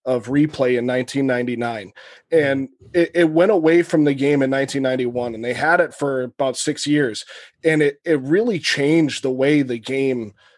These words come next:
happened. And, and you were one of those pioneers that really was, was put in charge of, of re-implementing replay in ninety-nine. And, and so many things have changed in the, in the last twenty-two, twenty-three years. Do you think that the league is going in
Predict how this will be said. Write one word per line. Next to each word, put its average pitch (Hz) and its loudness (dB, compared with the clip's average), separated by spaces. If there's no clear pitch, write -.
happened. 127 -2
And, 139 2
and 143 -2
you 190 -2
were 202 4
one 156 0
of 151 0
those 135 -2
pioneers 147 0
that 131 -2
really 147 0
was, 127 -4
was 135 -8
put 165 2
in 139 0
charge 143 0
of, 123 -4
of 120 -4
re-implementing 139 -2
replay 147 0
in 123 -4
ninety-nine. 127 -2
And, 160 2
and 160 2
so 202 4
many 233 2
things 185 2
have 139 -2
changed 156 2
in 135 0
the, 131 0
in 143 0
the 135 2
last 139 0
twenty-two, 143 0
twenty-three 139 -4
years. 135 0
Do 170 2
you 220 2
think 175 0
that 151 4
the 143 0
league 147 2
is 147 0
going 139 0
in 139 -2